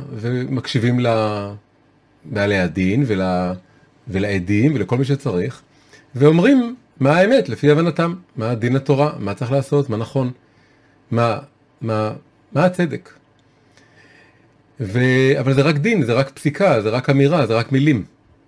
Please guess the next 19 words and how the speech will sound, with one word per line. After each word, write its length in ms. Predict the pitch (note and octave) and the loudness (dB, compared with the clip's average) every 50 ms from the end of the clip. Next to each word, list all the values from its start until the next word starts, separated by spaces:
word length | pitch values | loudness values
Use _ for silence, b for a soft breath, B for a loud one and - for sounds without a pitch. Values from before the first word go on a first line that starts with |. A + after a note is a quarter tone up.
| _ _ _ - B B B B B B B - | _ _ _ -20 B B B B B B B 0
ואז 160 | A#2+ D#3 F3+ | 2 2 2
השוטרים 640 | F#3 - G3+ F#3 - D4 D4+ C#4 B3 A#3+ A#3+ A#3 G#3 - | 2 0 -2 0 4 4 4 4 4 2 -2 -6 -10 -8
זה 140 | D3+ D3 F3+ | -4 0 0
מי 180 | D3 A2+ A#2 B2 | 2 2 0 -2
שדואג 560 | - - A#2 G#2+ A2+ A2+ A#2+ G#2 F#2 F#2 F#2+ | -4 -2 0 0 0 0 -2 -2 -2 -4 -6
שהדבר 360 | - - B2+ B2+ G#2+ F#2 E2+ | -6 -6 -6 -4 -4 -4 -4
הזה 160 | F2 F#2 G2 | -4 -2 -2
ייושם, 520 | G#2+ B2+ D#3 E3+ F3+ F3+ - - B3+ B3+ A#3+ | 0 2 2 2 2 0 0 -2 -2 -2 -2
נורא 200 | F#3+ D#3+ A#2+ C3 | -4 -4 -2 -2
נורא 140 | D3+ E3 F3+ F3+ | 0 -2 -2 -4
פשוט, 420 | - - - G3 G3+ F#3 - - | -4 -6 -6 -6 -8 -8 -8 -8
מובן 280 | C#3 A2+ G#2+ B2+ D3+ D#3+ | -6 -4 -2 -2 -2 0
מאליו, 340 | E3 E3 D#3+ E3 E3 D#3+ D#3 D3+ - - | 0 0 0 -2 -2 -4 -6 -10 -14 -8
ברור 280 | B2 A2+ A#2+ C#3+ D#3+ | -4 -4 -2 -2 -2
שצריך 400 | C3+ B2+ A2 - B2+ A2+ G#2+ G2+ | -2 -4 -4 -2 -2 -2 -2 -2
גם 140 | G#2+ F#2 F2+ | -2 -2 -4
את 120 | F2 E2 | -4 -4
זה. 140 | F2+ F2 F#2 C#3+ | -4 -4 -4 -4
שוטרים, 520 | C#3 - - D3 D3 - G#2 G#2 G2 C3 | -6 -6 -4 -4 -2 0 0 0 0 -2